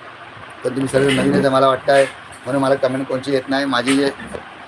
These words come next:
आमचे जुने फॅमिली पूर्ण यूट्यूबर आहे, ते आपल्या फटाफट आपल्याला कमेंट करतात. तर, अ, तुम्ही सर्व नवीनच असाल, मला वाटतं माझ्या लाईव्हवरती, नक्की तुम्ही तुमचं कमेंट करा. तुमचा लाय-, तुमचा यूट्यूबवर चॅनल असेल,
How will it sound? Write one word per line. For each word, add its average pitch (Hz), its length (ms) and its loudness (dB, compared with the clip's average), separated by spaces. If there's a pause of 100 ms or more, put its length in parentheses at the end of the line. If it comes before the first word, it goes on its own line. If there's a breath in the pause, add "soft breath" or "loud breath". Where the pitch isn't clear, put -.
(160)
आमचे 120 220 -4
जुने 135 220 -2
फॅमिली 135 360 0
पूर्ण 135 220 -2 (100)
यूट्यूबर 135 360 2
आहे, 135 180 -2 (460)
ते 127 40 0
आपल्या 127 220 2
फटाफट 127 180 0
आपल्याला 135 300 0
कमेंट 135 220 0
करतात. 127 380 0 (800)
तर, 117 100 0
अ, 117 180 2
तुम्ही 131 220 -6
सर्व 131 160 2
नवीनच 131 360 0
असाल, 131 280 0
मला 127 220 2
वाटतं 127 280 2
माझ्या 127 180 0
लाईव्हवरती, 131 540 0 (340)
नक्की - 200 -6
तुम्ही 139 220 -2
तुमचं 135 160 -4
कमेंट 131 360 -2
करा. 127 160 2
तुमचा 127 300 -4
लाय-, 117 440 -6
तुमचा 127 380 0 (320)
यूट्यूबवर 131 380 -2 (720)
चॅनल 127 280 0
असेल, 135 320 0